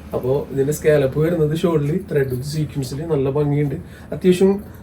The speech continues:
തിരക്കടില്ലാത്ത ലെങ്ത്തും എടുത്തുകൊണ്ട് നമുക്ക് പാർട്ടി വെയർ ഒക്കെ ആയിട്ട് അറ്റൻഡ് ചെയ്യാം. വൺ ടു ഡബിൾ ഫൈവ് മാത്രം കോസ്റ്റ് വരുന്നുള്ളൂ. ഇതിൻ്റെ യോക്ക് പോർഷനിൽ നമുക്ക് ഇത്രയും നല്ല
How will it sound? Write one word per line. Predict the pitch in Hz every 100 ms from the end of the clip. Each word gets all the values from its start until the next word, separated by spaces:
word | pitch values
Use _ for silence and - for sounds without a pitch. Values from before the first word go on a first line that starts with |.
| -
തിരക്കടില്ലാത്ത | 156 147 151 160 151 143 147
ലെങ്ത്തും | 151 139 139 147
എടുത്തുകൊണ്ട് | 143 139 139 131 139
നമുക്ക് | 135 131 151
പാർട്ടി | 143 147 139
വെയർ | 135
ഒക്കെ | 131
ആയിട്ട് | 139 151
അറ്റൻഡ് | 147 131
ചെയ്യാം. | 135 - 143
വൺ | 127 127
ടു | 131
ഡബിൾ | 135 135
ഫൈവ് | 139 131
മാത്രം | 131 127 220 - 196
കോസ്റ്റ് | 170 - 139
വരുന്നുള്ളൂ. | 127 113 - - - -
ഇതിൻ്റെ | - 170 196
യോക്ക് | 185 180
പോർഷനിൽ | 180 180 175 190
നമുക്ക് | 175 180
ഇത്രയും | - 165
നല്ല | 165